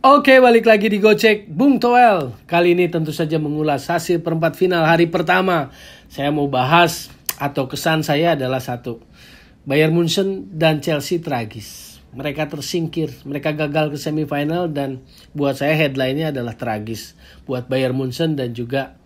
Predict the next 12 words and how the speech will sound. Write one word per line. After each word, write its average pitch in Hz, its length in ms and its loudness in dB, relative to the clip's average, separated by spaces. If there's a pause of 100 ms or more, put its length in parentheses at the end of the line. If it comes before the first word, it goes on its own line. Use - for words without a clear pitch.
(480)
Chelsea. 127 480 -6 (240)
Akhirnya 151 400 -2
dua 151 160 4
wakil 143 400 0
Spanyol, 160 560 0 (160)
Villarreal 135 480 0
dan 127 320 -2
Real 131 240 0
Madrid 131 400 -4
lolos 131 640 -6
ke 127 80 -8
semifinal. 117 960 -10